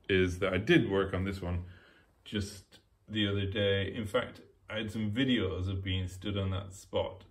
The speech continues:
in Mosley Street, and the videos I found really helpful to work from rather than the photographs. Um, so hopefully some of these might go in the show. Um, so if nothing else sells, maybe some of them will.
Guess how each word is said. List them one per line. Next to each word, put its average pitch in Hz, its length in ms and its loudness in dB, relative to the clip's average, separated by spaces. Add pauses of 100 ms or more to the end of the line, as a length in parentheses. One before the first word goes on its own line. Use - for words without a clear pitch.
(140)
in 92 120 -4
Mosley 95 440 0
Street, 92 480 -8 (580)
and 101 180 -2
the 104 60 0
videos 127 560 0
I 95 100 -2
found 104 300 0
really 143 280 2
helpful 120 360 0
to 98 80 -4
work 95 240 -2
from 90 240 -4
rather 117 360 2
than 107 320 -4 (380)
the 95 80 -4
photographs. - 680 -2 (280)
Um, 87 320 0 (160)
so 117 220 4
hopefully 123 480 2 (340)
some 165 180 8
of 175 80 8
these 120 160 8
might 104 280 0
go 92 80 2
in 90 100 2
the 90 60 2
show. 85 420 0 (480)
Um, 90 380 0 (280)
so 110 220 8
if 98 140 4
nothing 120 240 2
else 101 240 0
sells, 87 400 -2 (400)
maybe 92 200 0
some 87 160 -6
of 87 60 -6
them 82 200 -4
will. 80 180 -8